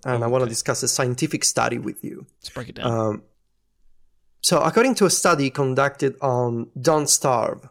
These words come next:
Speaker 1: players, so you know this game, you told me about this game, Don't Starve.
Speaker 2: Mm-hmm.
Speaker 1: It's some kind of procedurally generated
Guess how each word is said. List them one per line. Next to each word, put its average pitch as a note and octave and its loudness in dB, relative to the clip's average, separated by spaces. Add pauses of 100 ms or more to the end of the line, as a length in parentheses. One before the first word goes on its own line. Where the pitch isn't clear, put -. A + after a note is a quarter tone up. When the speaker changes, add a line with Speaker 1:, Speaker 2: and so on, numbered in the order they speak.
(140)
Speaker 1:
players, - 0
so D3+ 2
you E3+ 6
know F3+ 6
this C3 0
game, A#2+ 2 (120)
you C#3+ 0
told D#3+ 4
me C3 2
about G#2 0
this G#2 -12
game, G#2+ -6
Don't G#2+ -2
Starve. - -4 (200)
Speaker 2:
Mm-hmm. D3 -8
Speaker 1:
It's B2 0
some C#3 0
kind C3 0
of A#2+ -6
procedurally A#2+ -2
generated G#2+ -4